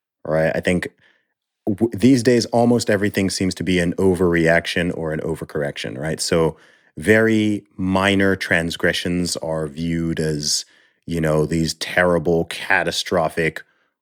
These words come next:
world-ending events. You know, someone says something that's slightly out of line, and all of a sudden they're the worst person in the world, and we must, you know, destroy them and stop them from ever earning a living, and there's no way for them out of it. And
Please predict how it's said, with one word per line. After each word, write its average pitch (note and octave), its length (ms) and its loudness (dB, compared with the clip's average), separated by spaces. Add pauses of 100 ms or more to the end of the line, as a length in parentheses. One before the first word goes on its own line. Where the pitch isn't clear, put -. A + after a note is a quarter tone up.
(120)
world-ending F#2 720 2
events. D#2 400 -4
You D#2+ 80 -4
know, D#2 200 0
someone F#2+ 360 2
says F2+ 260 0
something F2 320 -2
that's E2 180 0
slightly F#2+ 520 2
out F2 180 2
of F2 120 -2
line, E2 400 -2
and C#2+ 100 -4
all F#2 260 0
of E2+ 80 -2
a - 40 -6
sudden E2+ 400 0
they're E2+ 180 0
the D#2 80 -4
worst G#2 520 0
person F#2 300 -2
in D#2+ 80 -4
the D#2 60 -2
world, F2+ 400 2
and D#2 140 -4
we D#2+ 100 -2
must, D2+ 320 -4 (380)
you F2 160 -2
know, D#2 320 -2 (360)
destroy G#2+ 640 2
them G2+ 280 0
and B2+ 360 -8
stop - 360 0
them G2 180 2
from F#2 220 -4
ever G2 360 2
earning G2 300 0
a E2 60 2
living, G#2 500 2
and D2 320 -4
there's E2 180 -4
no G#2+ 220 2
way G#2 320 4
for F#2+ 160 -4
them F#2 160 0
out G2 220 2
of F#2+ 100 0
it. G2 240 2
And D#2+ 100 -4